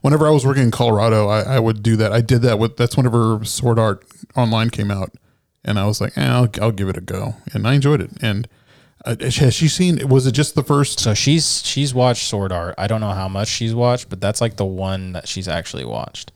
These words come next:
Speaker 1: Okay.
Speaker 2: Other than, like, the couple movies I've shown her and
Speaker 1: Yeah.
Speaker 2: what we've watched of,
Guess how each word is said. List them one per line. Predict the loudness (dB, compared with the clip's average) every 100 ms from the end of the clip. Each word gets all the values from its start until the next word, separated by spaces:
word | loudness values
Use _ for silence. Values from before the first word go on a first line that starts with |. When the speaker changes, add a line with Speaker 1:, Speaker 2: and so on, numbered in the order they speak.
| -16
Speaker 1:
Okay. | -14 -10 -2
Speaker 2:
Other | 0 0
than, | -2 -4
like, | -6 -6 -8 -8
the | -8
couple | -4 -6 -4
movies | -8 -6 -4 -4 -4
I've | -4
shown | -2 -2 -2
her | -4
and | -4 -6
Speaker 1:
Yeah. | -4
Speaker 2:
what | -2 -2
we've | -2 -4
watched | -2 -4 -4 -2
of, | -2 -2